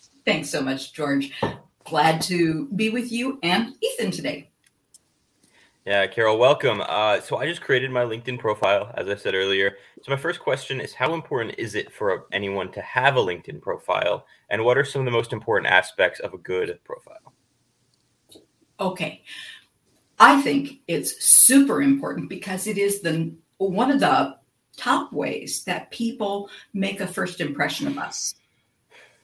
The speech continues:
Speaker 1: It's available to anyone twenty-four seven to take a look at.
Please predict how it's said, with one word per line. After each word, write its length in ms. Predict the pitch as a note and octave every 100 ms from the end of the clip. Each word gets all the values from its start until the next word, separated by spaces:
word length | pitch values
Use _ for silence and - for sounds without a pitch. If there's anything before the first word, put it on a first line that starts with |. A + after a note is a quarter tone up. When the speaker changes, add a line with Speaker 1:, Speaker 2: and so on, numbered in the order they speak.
| _ _ _
Speaker 1:
It's 180 | A#3 A3
available 560 | - G#3+ A3+ C4 A3+ G#3+
to 140 | -
anyone 480 | E3+ F3 G#3 F#3+ G3+
twenty-four 540 | G3+ F3 E3+ E3 C#3+ C#3
seven 480 | - D#3 A3+ A#3
to 160 | A#3+ -
take 240 | - D#3+
a 40 | -
look 300 | D3 C4 C4+
at. 340 | C4+ C4+ C#4